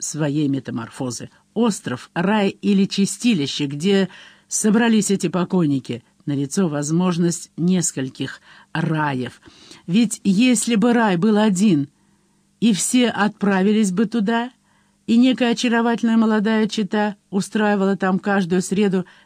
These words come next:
литературные чтения, думаю,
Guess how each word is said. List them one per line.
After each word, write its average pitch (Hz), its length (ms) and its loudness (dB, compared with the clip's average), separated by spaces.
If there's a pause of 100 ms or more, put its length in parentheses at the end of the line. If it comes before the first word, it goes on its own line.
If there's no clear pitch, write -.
литературные 180 800 0
чтения, 185 760 0 (540)
думаю, 185 680 2